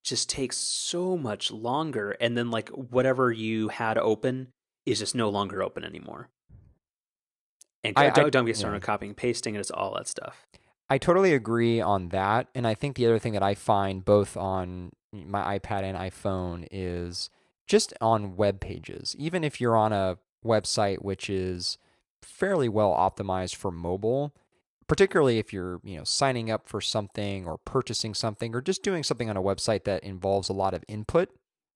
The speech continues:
Speaker 2: it's just much more difficult and much slower to do so on a mobile device than it is on your, you know, desktop or laptop.
Speaker 1: Yeah. Although what I did find, um, that I was pleasantly surprised with is that, um,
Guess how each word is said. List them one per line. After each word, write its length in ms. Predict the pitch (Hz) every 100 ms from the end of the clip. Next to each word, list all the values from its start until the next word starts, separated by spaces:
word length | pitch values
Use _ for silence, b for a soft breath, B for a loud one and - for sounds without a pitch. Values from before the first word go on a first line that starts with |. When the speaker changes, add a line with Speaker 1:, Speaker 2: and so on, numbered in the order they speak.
| -
Speaker 2:
it's 140 | 131
just 200 | - 196
much 420 | 123 113 120 -
more 220 | 117 113
difficult 640 | 101 - 107 135 - 156 -
and 100 | 101
much 320 | 101 101 -
slower 680 | - 123 120 107 90 87 101 _ _ _
to 100 | -
do 240 | 107 110 107
so 420 | - 110 98 95
on 120 | 92
a 60 | 90
mobile 240 | 95 95
device 420 | 90 87 85 82
than 140 | - 92
it 80 |
is 260 | 90 90 85
on 240 | - 85
your, 460 | 85 85 - - 98 _ _ _ _
you 140 | 110 95
know, 100 | 80
desktop 400 | 90 - - -
or 80 |
laptop. 440 | - - - - - _ _ _ -
Speaker 1:
Yeah. 200 | 120 - _ _ _ B B B
Although 260 | - 123 120
what 120 | 113
I 60 | 123
did 160 | 143
find, 480 | 185 123 107 101 104 -
um, 220 | 107 104
that 100 | 110
I 60 |
was 160 | 107 101 - _
pleasantly 380 | - 117 113 104
surprised 480 | - - 110 101 -
with 200 | 101 101 -
is 200 | 107 104
that, 360 | 107 101 - -
um, 520 | 110 101 95 98 98